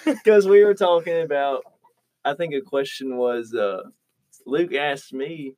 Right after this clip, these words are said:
Speaker 1: Yeah, I hit you with this question. I'll, I'll ask it for the audience tonight. Um,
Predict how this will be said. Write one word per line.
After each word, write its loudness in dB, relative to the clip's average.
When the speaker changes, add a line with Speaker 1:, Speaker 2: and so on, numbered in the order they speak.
Speaker 1:
Yeah, 0
I 0
hit -2
you -6
with -6
this -10
question. -6
I'll, 0
I'll 0
ask -2
it -10
for -14
the -6
audience -10
tonight. -12
Um, -6